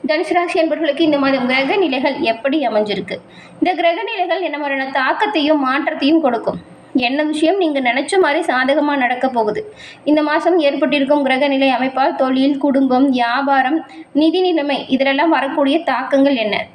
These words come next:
தனுசு ராசியில் இருக்கக்கூடிய மூலம், பூராடம், உத்திரம் இந்த மூன்று நட்சத்திரக்காரர்களுக்கும் உருவாகி இருக்கக்கூடிய கிரக நிலை அமைப்புகளால் ஏற்படக்கூடிய விளைவுகள் என்ன,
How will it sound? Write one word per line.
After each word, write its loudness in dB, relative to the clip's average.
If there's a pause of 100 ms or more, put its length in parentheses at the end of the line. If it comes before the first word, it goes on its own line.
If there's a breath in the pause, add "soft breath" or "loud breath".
தனுசு 0
ராசியில் 2
இருக்கக்கூடிய 0
மூலம், 2
பூராடம், 0
உத்திரம் 0
இந்த 2
மூன்று 2
நட்சத்திரக்காரர்களுக்கும் 0
உருவாகி 0
இருக்கக்கூடிய 0
கிரக 0
நிலை 0
அமைப்புகளால் -2
ஏற்படக்கூடிய 0
விளைவுகள் 0
என்ன, -4